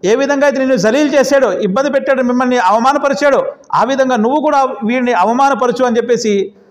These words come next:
హజరత్ సల్మాన్ ఫారసీ రదియల్లాహు తఆలా గారి యొక్క చేతిలో కొరడా ఇస్తారండి. అప్పుడు సల్మాన్ ఫారసీ రదియల్లాహు తఆలా గారు అంటారు, "ఈ, ఈ సమయం గురించి నేను ఎప్పటి నుంచో వెయిట్ చేస్తున్నాను, నేను ఎప్పటి నుంచో వెయిటింగ్లో ఉన్నాను, ఎప్పుడు వస్తుంది ఈ సమయం అని"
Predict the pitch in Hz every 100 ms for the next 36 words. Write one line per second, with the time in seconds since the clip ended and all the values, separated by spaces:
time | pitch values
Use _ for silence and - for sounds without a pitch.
0 | _ 185 214 220 220 220 214 208 247 214
1 | 220 220 214 220 208 202 202 190 214 202
2 | 196 202 - 180 190 208 - 180 147 -
3 | _ _ _ _ - 175 156 196 214 226
4 | 214 214 220 220 214 214 214 220 214 214
5 | 190 233 240 269 - - - _ _ -
6 | 208 233 233 226 226 _ _ _ 180 233
7 | 240 214 254 277 269 269 208 269 254 233
8 | 240 247 233 311 269 285 330 285 381 330
9 | 208 - - _ _ _ _ _ _ _
10 | _ _ _ _ - 170 180 214 240 277
11 | 262 226 226 294 294 285 262 240 302 269
12 | 302 294 262 269 269 262